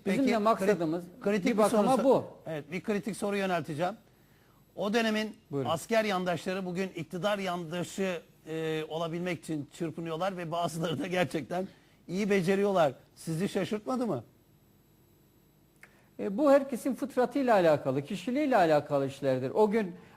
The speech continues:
Speaker 1: e, o tarafa yaslananlar bugün bu tarafa yaslanıyor olabilir. Yani böyle olmuş olması zaten Türkiye'nin başının belasıdır. Türkiye'nin başının belası olmamak için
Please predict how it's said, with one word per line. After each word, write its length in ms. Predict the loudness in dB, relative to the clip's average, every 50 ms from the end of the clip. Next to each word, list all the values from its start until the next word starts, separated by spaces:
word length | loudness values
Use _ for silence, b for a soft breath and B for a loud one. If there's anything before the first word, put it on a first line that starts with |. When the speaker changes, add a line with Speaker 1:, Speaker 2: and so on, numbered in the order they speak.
| B B -12 -6
Speaker 1:
e, 480 | -2 -2 0 0 2 0 0 -2 -4 -6 -10 -2
o 160 | 2 2 4 6
tarafa 340 | 6 6 6 6 6 4
yaslananlar 760 | 6 6 6 4 4 0 0 0 0 0 0 0 -2 -2 -2 -2
bugün 260 | -4 -2 -2 -2 -4
bu 80 | -2
tarafa 340 | 0 2 2 2 4 4 2
yaslanıyor 600 | 4 4 2 2 0 -2 -2 -2 0 0 0 2
olabilir. 440 | 4 4 4 4 2 2 2 0 0 B B B B B B B B
Yani 320 | 2 2 4 2 2 4
böyle 220 | 6 6 8 8 8
olmuş 380 | 6 6 6 4 2 0 2
olması 400 | 2 2 4 2 2 0 0 0
zaten 400 | 4 4 4 4 2 -2 -4 -2
Türkiye'nin 480 | -2 -2 -2 0 2 2 2 2 4 4
başının 480 | 4 4 4 2 0 0 2 2 2 2
belasıdır. 560 | 4 4 4 4 2 0 -4 -4 -4 -6 -6 -8 b b b b b b b b
Türkiye'nin 560 | -2 -2 -2 2 2 2 2 2 2 2 4
başının 460 | 4 2 2 2 -2 -2 -2 0 4
belası 560 | 4 6 6 8 6 6 4 4 2 2 2 0 -4 -16 -20 -20 _ 0
olmamak 520 | 4 6 6 6 6 4 4 4 2 2 0
için 380 | -4 -4 -4 -6 -6 -6 -8